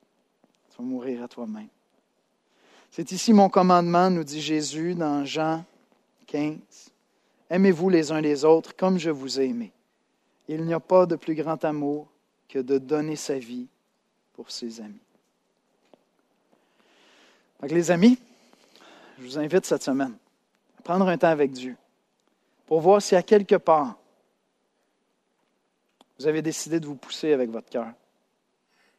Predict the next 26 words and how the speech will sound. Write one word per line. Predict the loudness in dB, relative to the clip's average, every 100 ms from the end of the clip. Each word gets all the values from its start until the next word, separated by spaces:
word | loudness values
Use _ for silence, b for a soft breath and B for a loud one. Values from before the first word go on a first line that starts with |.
| _ _ _ _ _ _ _ _ _ _ _ _ _
Si | -12 -2 2 2 0 -4 _ _ _ _ _ _ _
vous | 2
avez | 4 4
premièrement | 4 6 8 8 8 8
donné | 6 4 2
votre | 0 2
cœur | 4 4 2
à |
Dieu. | -4 -6 -10 _ _ _ _ _ _ _ _ _ _ _ _ _ _ _ _ _ _ _ _ _ _ _ _ _ -20
Parce | -14
que | -10
si | -8 -4 0 0
vous | 0 -2
voulez | 4 4
apprendre | 4 0 0 2 4
à |
aimer, | 4 2 -2 -4 _ _ _ _ _ _ _ _ _
il |
va | -10
falloir | -4 -4
que | -2
vous | -2 -4
le |
donniez | -4 -4 -2
votre | -4 -8
cœur. | -16 -18